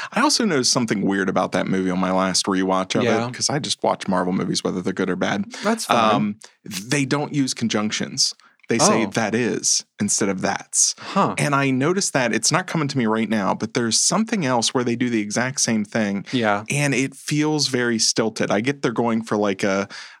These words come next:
Speaker 1: a more formal old world kind of feel rather than modern English.
Speaker 2: Yeah.
Speaker 1: But it, it just feels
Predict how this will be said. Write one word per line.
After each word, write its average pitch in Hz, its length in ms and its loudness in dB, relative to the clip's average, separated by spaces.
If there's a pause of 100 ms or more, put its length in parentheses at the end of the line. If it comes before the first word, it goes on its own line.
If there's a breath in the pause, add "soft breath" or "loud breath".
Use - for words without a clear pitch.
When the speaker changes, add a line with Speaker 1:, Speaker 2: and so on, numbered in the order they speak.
Speaker 1:
a 104 80 0
more 104 260 0
formal 104 560 0
old 98 260 0
world 98 420 0
kind 101 200 0
of 92 80 -2
feel 98 460 0
rather 92 320 0
than 92 200 0
modern 95 360 0
English. 117 480 -2 (160 loud breath)
Speaker 2:
Yeah. 120 400 0
Speaker 1:
But 156 160 -2
it, 147 160 -2 (100)
it 123 240 -2
just 123 400 0
feels 101 800 2